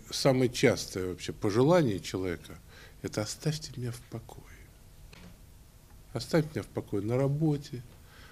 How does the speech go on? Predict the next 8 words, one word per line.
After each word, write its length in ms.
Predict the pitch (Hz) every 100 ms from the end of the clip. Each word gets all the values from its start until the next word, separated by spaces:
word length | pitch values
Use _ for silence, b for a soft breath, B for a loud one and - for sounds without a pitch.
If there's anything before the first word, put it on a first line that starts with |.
| b -
оставьте 540 | 139 - 165 - 117
меня 200 | 113 107
дома». 720 | 107 113 143 139 127 113 120 - - b b b b -
«Ну, 260 | 127 151 151
оставьте 720 | 151 156 - - 208 - -
меня 200 | 143 143
в 140 | -
покое». 520 | - 131 - - -